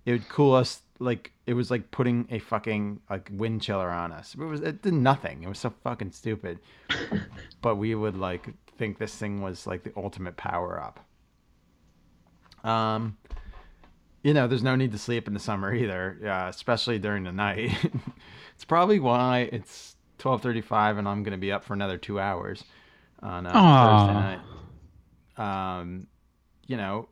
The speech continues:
Speaker 1: uh, you're fueled by the pizza grease and the desire to watch Dave Letterman or, or Arsenio Hall,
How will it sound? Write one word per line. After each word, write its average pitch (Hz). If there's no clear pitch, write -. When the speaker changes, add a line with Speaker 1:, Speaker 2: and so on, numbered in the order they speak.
Speaker 1:
uh, 98
you're 117
fueled 135
by 95
the 92
pizza 120
grease 113
and 95
the 98
desire 101
to 104
watch 104
Dave 101
Letterman 107
or, 98
or 120
Arsenio 98
Hall, 101